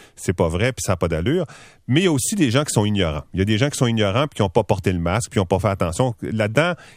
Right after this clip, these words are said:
qui est, euh, le, le négateur de la covid, le covidio, puis qui est le simple, la, la simple personne ignorante ? Puis la simple personne ignorante, il y en a dans d'autres domaines aussi. Il y a encore de multiples jugements en cours qui ont refusé d'accuser des mères por-, euh, porteuses enceintes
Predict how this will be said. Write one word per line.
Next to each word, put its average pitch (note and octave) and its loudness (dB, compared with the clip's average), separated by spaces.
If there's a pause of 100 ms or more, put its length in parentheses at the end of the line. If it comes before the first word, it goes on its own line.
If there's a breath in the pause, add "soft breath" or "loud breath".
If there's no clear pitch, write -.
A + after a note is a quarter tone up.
qui E3+ -4
est, D3+ 0 (240 loud breath)
euh, G#2 2
le, G#2 2
le G2 0
négateur B2+ 2
de A#2 2
la G#2 0
covid, A2 0
le G#2 0
covidio, G2 0
puis - -10
qui C3 -2
est C3+ 0
le G#2 0
simple, A2 -2
la, G2+ -2
la G#2+ 2
simple A2+ 0
personne A2 -2
ignorante ? G#2+ 0
Puis G#2 -2
la G2+ 0
simple C3 0
personne A#2+ -2
ignorante, A#2+ -2
il - 2
y - 2
en A2+ 0
a C#3 0
dans A#2+ 2
d'autres C3+ 0
domaines C3+ 0
aussi. G#2+ -4 (260 loud breath)
Il - -12
y - 2
a G2 0
encore A#2 0
de G#2+ 2
multiples C3+ 0
jugements A2 0
en G2+ -2
cours C#3+ -2 (420 loud breath)
qui - -4
ont A#2 4
refusé B2 0
d'accuser A2+ 0
des A#2 0
mères A2+ 0
por-, G#2 -2
euh, G2 0
porteuses A2+ 0
enceintes A#2+ -2